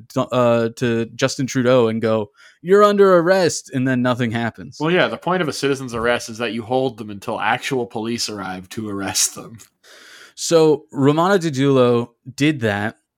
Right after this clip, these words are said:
Speaker 1: in that she said, "We are going to place these officers under arrest. When you say that they are under arrest,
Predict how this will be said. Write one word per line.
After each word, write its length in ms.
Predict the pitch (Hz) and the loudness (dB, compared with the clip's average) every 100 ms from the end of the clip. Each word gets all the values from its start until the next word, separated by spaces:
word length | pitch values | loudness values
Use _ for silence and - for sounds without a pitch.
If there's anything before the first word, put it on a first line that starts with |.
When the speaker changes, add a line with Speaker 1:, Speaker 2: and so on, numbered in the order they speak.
| _ _ - | _ _ -4
Speaker 1:
in 180 | 131 | -2
that 260 | 123 127 127 | -2 -4 -4
she 220 | - 127 | -6 -6
said, 520 | 123 143 160 127 120 - _ _ _ _ _ _ _ _ 127 | -4 0 2 2 -2 -8 _ _ _ _ _ _ _ _ -2
"We 140 | 120 | 0
are 100 | 117 | 0
going 240 | 120 127 127 | 0 -2 -2
to 440 | 127 120 120 - _ _ _ _ _ - | -2 -2 -2 -6 _ _ _ _ _ -2
place 340 | 151 175 - | 0 2 0
these 180 | 156 123 | -2 0
officers 480 | 113 117 117 117 107 | 0 -2 -4 -6 -4
under 300 | 123 123 120 | -2 0 0
arrest. 480 | 110 107 113 - _ _ _ _ _ | 0 -2 -4 -10 _ _ _ _ _
When 540 | 127 139 190 220 247 240 - | -4 -2 0 2 0 -4 -6
you 240 | 135 151 | -2 0
say 360 | 143 180 180 160 | -2 -2 0 2
that 180 | 139 117 | 0 0
they 180 | 131 | 0
are 160 | 131 123 - | 2 0 -2
under 380 | 147 151 139 | -2 2 2
arrest, 560 | 127 120 127 110 - | 2 0 0 -2 -6